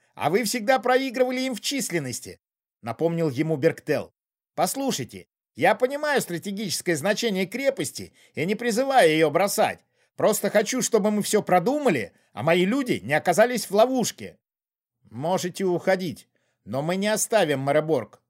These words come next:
жёстким тоном произнесла Барбиэль. «Пока он в руках вайхенцев, их не изгнать с наших земель». Внезапно, без всякого стука, дверь зала открылась, и к нам просто вбежал восьмилетний ученик мага.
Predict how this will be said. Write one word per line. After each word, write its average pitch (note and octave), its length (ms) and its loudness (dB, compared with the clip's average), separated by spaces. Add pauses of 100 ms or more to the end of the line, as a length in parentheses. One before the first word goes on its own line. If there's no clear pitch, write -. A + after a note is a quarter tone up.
(160)
жёстким B2+ 600 -4
тоном F#3+ 400 0
произнесла D#3 540 0
Барбиэль. C#3+ 540 0 (540)
«Пока F#3 340 4
он E3+ 180 2
в G#2+ 80 -4
руках E3 440 2
вайхенцев, G3+ 760 0 (260)
их F#3+ 280 -6
не G3+ 180 -2
изгнать F3 440 0
с - 100 -8
наших D#3 340 -4
земель». C3+ 500 -4 (960)
Внезапно, D3+ 720 -2 (180)
без C3 160 -8
всякого G#3 400 -4
стука, F3 360 -4
дверь C#3 220 -2
зала D3 320 2
открылась, G#3 560 -4 (260)
и C#3 100 -8
к - 100 -16
нам F3 240 0
просто F3+ 480 -2
вбежал D3 520 2
восьмилетний D3+ 680 -4
ученик C#3 440 -8
мага. G2+ 360 -8